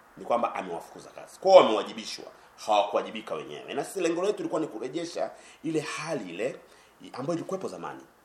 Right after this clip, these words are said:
miaka sabini, miaka ya mwanzo ya themanini, kwamba cheo ni dhamana, kwamba wewe unakabidhiwa uwaziri.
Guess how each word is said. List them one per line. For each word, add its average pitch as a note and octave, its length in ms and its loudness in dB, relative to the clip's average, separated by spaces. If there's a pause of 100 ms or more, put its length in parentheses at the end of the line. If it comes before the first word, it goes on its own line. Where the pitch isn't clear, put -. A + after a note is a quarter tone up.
miaka G#2+ 280 -12
sabini, A2 380 -10
miaka A2+ 220 -8
ya G2+ 60 -2
mwanzo A2 220 -6
ya G#2 60 -4
themanini, A2 540 -8 (300)
kwamba C3+ 260 -4
cheo E3 240 -4
ni C3 160 -4
dhamana, G2+ 500 -4 (500)
kwamba A#2+ 240 0
wewe E3 260 2
unakabidhiwa A#2+ 680 -2
uwaziri. F#2+ 720 -4